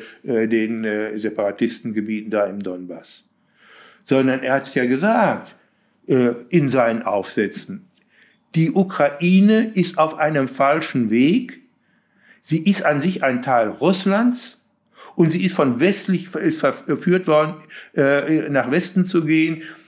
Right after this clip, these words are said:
und wir sozusagen heim ins Reich. So, das, wenn man den Aufsatz vom letzten, äh, Sommer, äh, liest,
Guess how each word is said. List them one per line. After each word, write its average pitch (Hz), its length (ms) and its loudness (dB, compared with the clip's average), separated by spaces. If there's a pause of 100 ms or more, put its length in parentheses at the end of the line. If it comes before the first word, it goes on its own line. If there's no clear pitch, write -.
(120)
und 147 160 2
wir 156 240 2
sozusagen 147 540 2
heim 156 320 0
ins 135 200 -2
Reich. 82 460 -6 (580)
So, 117 200 2
das, 156 340 0
wenn 156 140 2
man 139 140 0
den 131 120 0
Aufsatz 143 460 -2
vom 123 240 2
letzten, 120 580 -2
äh, 113 340 0
Sommer, 151 460 0
äh, - 40 -6
liest, 151 520 0